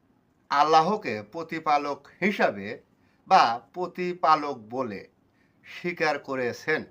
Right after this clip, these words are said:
তখনই আকাশ এবং পৃথিবী সৃষ্টি করা হয়েছে। আর যেই সময় ফেরেশতা এবং রুহু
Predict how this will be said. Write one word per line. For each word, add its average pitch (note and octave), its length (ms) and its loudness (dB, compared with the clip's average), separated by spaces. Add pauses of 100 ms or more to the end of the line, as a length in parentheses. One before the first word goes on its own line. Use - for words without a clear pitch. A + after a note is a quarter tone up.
(500)
তখনই F#3 560 2 (220)
আকাশ F3+ 440 4 (180)
এবং E3+ 480 -6
পৃথিবী D#3 520 -8 (380)
সৃষ্টি E3+ 520 -10
করা C3+ 320 4 (360)
হয়েছে। C#3+ 480 -2 (380)
আর C3+ 400 6 (540)
যেই F#3 640 0
সময় D#3+ 640 0 (460)
ফেরেশতা F#3 560 -2 (160)
এবং F3+ 300 -4
রুহু C#3 380 -4